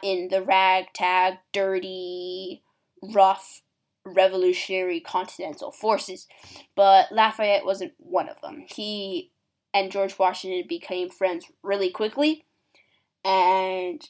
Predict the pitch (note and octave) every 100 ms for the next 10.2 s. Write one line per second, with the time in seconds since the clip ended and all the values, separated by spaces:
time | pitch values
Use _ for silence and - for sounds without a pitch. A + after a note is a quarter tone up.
0 | - G#3 F#3+ G3 F#3+ - F#3+ - F#3 F3+
1 | F#3 F#3 G3 F#3 - F#3+ F3 F3+ - F#3
2 | - - F#3+ F#3+ G3 G3 A3 F#3 - F#3
3 | F3 E3 D3+ - - - _ _ _ _
4 | _ _ _ _ _ - - _ _ _
5 | _ _ _ - A3 G3+ G3 G#3 G#3+ G#3+
6 | G3 F#3 - F3 F3 - G3 F#3+ F#3+ E3+
7 | - F3+ E3 E3 - F3+ - F#3 F3+ -
8 | - F#3+ F3+ D3+ - - - G3 F#3+ -
9 | G#3 F#3+ G3+ G3+ G3+ G#3+ G#3 G3 G3 G3
10 | - -